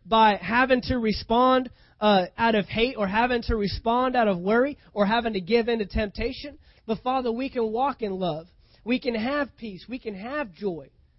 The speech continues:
This is a daily lifestyle for us.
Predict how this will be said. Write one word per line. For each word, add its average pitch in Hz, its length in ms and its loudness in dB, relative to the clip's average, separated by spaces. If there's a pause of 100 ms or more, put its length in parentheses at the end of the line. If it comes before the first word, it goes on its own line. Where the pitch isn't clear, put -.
(280)
This 294 240 0
is 247 200 -8
a 202 140 -2
daily 269 600 0
lifestyle 233 800 -2
for 165 180 -8
us. - 180 -20